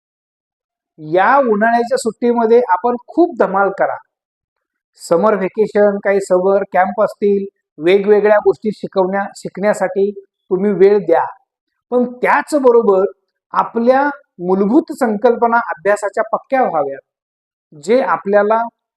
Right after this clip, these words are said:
हायर एज्युकेशनसाठी उपयोगाचं येणार आहे. दहावी नंतर पुढे आपल्याला ते उपयोगाचं येणार आहे.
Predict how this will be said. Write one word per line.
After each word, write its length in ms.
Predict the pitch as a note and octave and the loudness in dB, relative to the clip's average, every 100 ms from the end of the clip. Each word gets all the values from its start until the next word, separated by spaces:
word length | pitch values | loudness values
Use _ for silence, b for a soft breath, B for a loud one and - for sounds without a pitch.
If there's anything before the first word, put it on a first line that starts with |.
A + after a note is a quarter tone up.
| _ | _
हायर 220 | D#3+ G#3+ C#4 | -2 2 2
एज्युकेशनसाठी 840 | A3 F#3+ A3 G#3+ A3+ G#3+ F#3+ A3 | 2 -2 -8 -6 -6 -6 -6 0
उपयोगाचं 540 | F#3+ F#3+ F3+ F3+ F3+ | 0 0 -2 -2 -2
येणार 200 | E3 D3+ D3 | -4 -4 -6
आहे. 240 | C3 C3 _ _ _ _ | -8 -14 _ _ _ _
दहावी 420 | D3 B2+ E3+ C#4 | -8 -2 2 2
नंतर 320 | D4 C4 C4+ | 2 0 -4
पुढे 220 | B3+ A#3 | -2 0
आपल्याला 320 | A3+ A3+ G#3 G#3 | 0 2 -2 2
ते 60 | |
उपयोगाचं 440 | G#3 G3 F#3+ F3+ F3 | 0 2 0 0 0
येणार 220 | E3 D3+ | -2 -4
आहे. 260 | D3 - | -6 -10